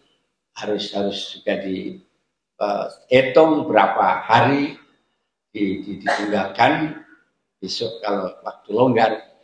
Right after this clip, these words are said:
harus kita gantikan. Dan ini sampean kepengen golek rekayasa syar'i, tapi ora rekayasa, tidak bisa hakiki.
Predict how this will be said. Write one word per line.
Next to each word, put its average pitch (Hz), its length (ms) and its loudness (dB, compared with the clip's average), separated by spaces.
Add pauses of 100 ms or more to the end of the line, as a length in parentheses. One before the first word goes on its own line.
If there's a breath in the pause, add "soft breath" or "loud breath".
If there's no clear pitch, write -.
(360)
harus 101 320 -8
kita 92 400 -8
gantikan. 95 640 -12 (1600)
Dan 101 240 -2
ini 107 320 -4
sampean 107 400 -6
kepengen 104 640 -4 (680)
golek 110 320 2
rekayasa 113 560 0
syar'i, 123 720 -4
tapi 110 240 -2
ora 107 240 0
rekayasa, 107 480 0 (320)
tidak 107 320 -2
bisa 104 240 0
hakiki. - 680 -4